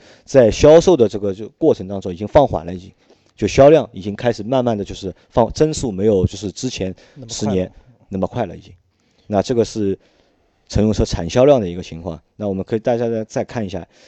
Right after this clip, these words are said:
Speaker 1: 一点六升及一点六升以下的车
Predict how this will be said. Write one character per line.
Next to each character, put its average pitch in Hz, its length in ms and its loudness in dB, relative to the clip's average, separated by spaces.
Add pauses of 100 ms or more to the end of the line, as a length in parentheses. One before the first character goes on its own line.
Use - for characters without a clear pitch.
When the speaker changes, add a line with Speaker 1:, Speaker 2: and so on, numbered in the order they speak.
(140)
Speaker 1:
一 214 180 -4
点 120 220 4
六 131 180 6
升 127 320 0
及 104 320 -6 (220)
一 175 100 -4
点 127 160 4
六 135 140 4
升 143 120 -4
以 123 140 -8
下 156 240 2
的 104 100 -2
车 104 320 -2